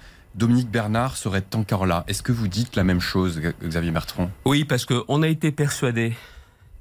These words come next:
Speaker 2: qu'il y aurait un avant et, et un après, euh, Mera. On a pensé qu'il y aurait vraiment un avant et un après Charlie.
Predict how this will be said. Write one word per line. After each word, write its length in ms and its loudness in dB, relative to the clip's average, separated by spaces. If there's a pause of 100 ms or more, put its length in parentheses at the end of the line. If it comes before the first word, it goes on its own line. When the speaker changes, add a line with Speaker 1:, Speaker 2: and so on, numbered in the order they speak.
(360)
Speaker 2:
qu'il 80 -2
y 20 2
aurait 140 2
un 140 0
avant 340 0
et, 180 0
et 140 0
un 100 2
après, 580 -2
euh, 80 -2
Mera. 380 -2 (800)
On 100 2
a 60 2
pensé 320 0
qu'il 100 -6
y 40 2
aurait 120 2
vraiment 320 0
un 120 2
avant 420 0
et 140 2
un 100 2
après 320 -2
Charlie. 480 -2